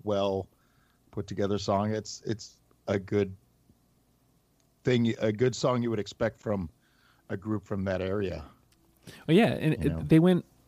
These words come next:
Speaker 2: they went very Hollywood, very California with that record, and it's,
Speaker 1: Yeah.
Speaker 2: it,
Speaker 1: Mm-hmm.
Speaker 2: it suits them.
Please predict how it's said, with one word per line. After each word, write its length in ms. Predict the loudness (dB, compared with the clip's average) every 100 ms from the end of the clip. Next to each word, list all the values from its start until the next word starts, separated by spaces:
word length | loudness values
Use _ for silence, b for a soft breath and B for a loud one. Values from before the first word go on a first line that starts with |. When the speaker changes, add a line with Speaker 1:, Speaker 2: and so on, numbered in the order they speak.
| 6
Speaker 2:
they 80 | 8
went 180 | 8
very 420 | 8 10 12 10 8
Hollywood, 440 | 10 10 10 6
very 260 | 4 4 4
California 800 | 4 2 2 2 2 2 0 -4
with 180 | -2 2
that 220 | 4 4
record, 480 | 2 0 0 -2 -4 -6
and 240 | 0 2 2
it's, 440 | 2 2 2 0 -6 _ _ -20 _ _
Speaker 1:
Yeah. 80 | 0
Speaker 2:
it, 80 | 2
Speaker 1:
Mm-hmm. 140 | 0 2
Speaker 2:
it 160 | 0
suits 380 | 2 4 4 4
them. 260 | 0 0